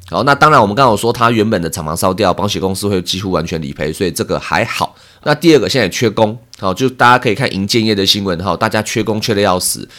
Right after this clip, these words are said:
那台湾年轻人也不想干，好，所以这是很辛苦。所以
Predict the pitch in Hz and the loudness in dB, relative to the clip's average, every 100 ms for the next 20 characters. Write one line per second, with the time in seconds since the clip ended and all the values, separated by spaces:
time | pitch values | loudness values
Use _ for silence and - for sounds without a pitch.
0 | - - 98 92 - 92 98 90 92 95 | -14 -2 0 0 0 0 0 -4 -4 -2
1 | 107 101 78 - 65 - 87 - - 78 | -2 -2 -2 -4 -4 -4 -4 -4 -6 -4
2 | 98 87 95 92 92 76 92 92 - - | -2 -2 -2 -4 -6 -6 -6 -8 -10 -16
3 | _ - 139 135 | _ 0 4 4